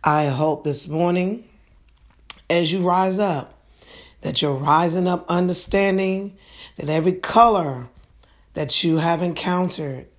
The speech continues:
every color you have experienced has a powerful meaning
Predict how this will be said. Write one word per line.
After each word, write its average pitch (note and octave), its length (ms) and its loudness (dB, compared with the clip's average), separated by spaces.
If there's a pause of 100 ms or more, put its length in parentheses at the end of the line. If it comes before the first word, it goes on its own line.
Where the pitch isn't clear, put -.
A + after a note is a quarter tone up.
(440)
every E3+ 300 2
color F3 720 2 (120)
you C#3+ 200 0
have D3+ 180 0
experienced D#3 920 -2 (480)
has E3 320 2
a E3 120 -2
powerful E3+ 540 0
meaning D#3 540 0